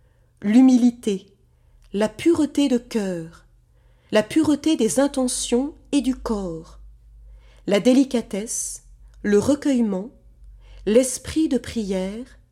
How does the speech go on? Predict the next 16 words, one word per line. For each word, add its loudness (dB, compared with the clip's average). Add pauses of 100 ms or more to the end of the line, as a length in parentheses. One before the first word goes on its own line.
(680)
la 0
compassion 0
pour -4
les -2
pécheurs, -6 (840)
l'abandon 2 (120)
à -2
la 2
volonté 2
de -2
Dieu, -8 (640)
quelles 0
qu'en -2
soient -4
les -4
exigences -6